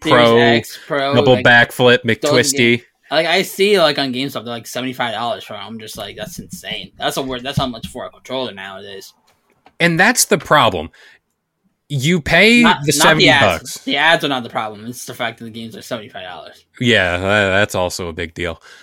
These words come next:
Speaker 2: Um, but you pay the seventy bucks, you would assume that this game comes ad-free. You know, you pay for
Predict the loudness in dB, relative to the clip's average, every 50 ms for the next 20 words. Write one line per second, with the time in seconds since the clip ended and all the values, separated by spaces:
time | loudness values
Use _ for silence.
0 | _ _ 0 2 4 4 4 4 0 -4 -2 -2 -2 0 2 -2 -2 0 2 2
1 | 2 2 2 4 2 2 4 2 0 2 2 2 2 2 0 -2 -2 0 0 0
2 | 0 0 0 0 0 0 0 -2 -2 0 0 2 2 2 0 0 -2 -6 _ -6
3 | -6 -6 -6 -4 -2 -2 -2 -2 -4 -6 -8 -6 -2 0 0 0 -2 -2 -2 -2
4 | 0 2 2 0 -2 -4 -8 -14 _ -6 -4 -4 -2 -2 -4 -4 -6 -8 -8 -6
5 | -6 -2 -2 -2 -2 -2 -4 -8 -10 _ -12 -10 -10 -10 -8 -6 -4 -2 -2 0
6 | -2 -2 -2 -4 -6